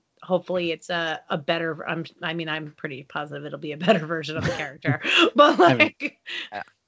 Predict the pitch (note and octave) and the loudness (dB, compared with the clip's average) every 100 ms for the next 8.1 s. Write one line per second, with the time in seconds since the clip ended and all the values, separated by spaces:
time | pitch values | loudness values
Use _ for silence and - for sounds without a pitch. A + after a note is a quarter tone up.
0 | _ - E3+ B2+ A2 F#2+ B2 A#2 C3+ D3+ | _ 2 6 8 8 6 6 8 8 8
1 | D3+ A#2 A#2 A2 A#2 - - F#2+ F#2+ F#2+ | 6 4 2 4 2 0 2 4 4 0
2 | - - _ - G3+ G3 A#3+ A3 F#3+ D3 | -8 -20 _ 2 2 6 4 6 4 2
3 | B2+ - A#2+ A2+ G2+ D2+ C#2+ - - _ | 4 6 6 6 2 2 -4 -12 -20 _
4 | _ - A2 A2 A2 B2+ A2+ - B2+ G#2+ | _ 0 2 2 2 0 -2 -2 0 2
5 | - G#2 A2+ - - G#2 G2+ - G2+ F#2+ | 2 0 0 -6 -2 -2 -2 -2 -2 -2
6 | G#2+ - A2 G#2 G2+ - _ F3+ F3 D3 | -6 0 2 2 -2 -12 _ -10 -10 -10
7 | D3 _ _ _ A2+ G2 F2 D#2+ G#2 G2 | -14 _ _ _ -4 -2 -2 -8 -12 -14